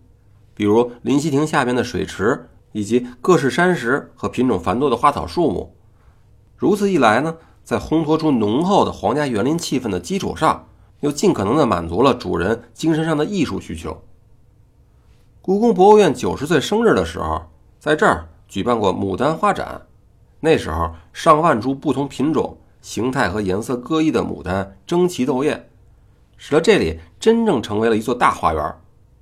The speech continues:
只是不知道过去那些太后们有没有福气看到这种景色。轴线对称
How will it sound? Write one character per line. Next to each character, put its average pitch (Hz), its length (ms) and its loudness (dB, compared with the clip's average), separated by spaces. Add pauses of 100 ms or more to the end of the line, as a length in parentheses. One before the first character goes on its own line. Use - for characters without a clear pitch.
(200)
只 92 120 -2
是 120 80 -4
不 135 140 -2
知 139 80 0
道 160 140 8
过 175 200 2
去 180 200 2
那 110 120 2
些 104 120 -4
太 120 180 -2
后 113 160 0
们 80 220 -4 (220)
有 98 140 0
没 107 100 2
有 139 120 4
福 104 220 -2
气 87 280 -4 (120)
看 - 120 -10
到 117 80 -2
这 123 60 -6
种 131 160 -2
景 - 200 -12
色。 - 280 -8 (1300)
轴 135 200 0
线 185 240 0
对 131 140 0
称 - 280 -4